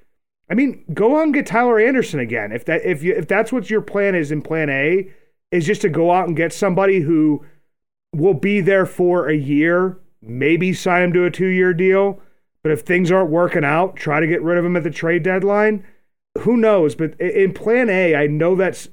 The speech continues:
it's not the, it's pretty much a lot of what's been happening over the past couple years.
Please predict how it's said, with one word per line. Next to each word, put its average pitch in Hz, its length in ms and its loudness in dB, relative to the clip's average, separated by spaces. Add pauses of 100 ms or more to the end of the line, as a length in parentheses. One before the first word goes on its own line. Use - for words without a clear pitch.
it's 156 220 -8
not 156 460 -4
the, 160 400 -2 (640)
it's - 160 -6
pretty 247 260 0
much 214 320 -2 (140)
a 156 80 -2
lot 151 420 0
of 139 160 -2
what's 147 240 -2
been 165 140 -4
happening 135 460 -2
over 156 140 0
the 147 80 -2
past 139 340 -6
couple 143 280 -4
years. 139 640 -2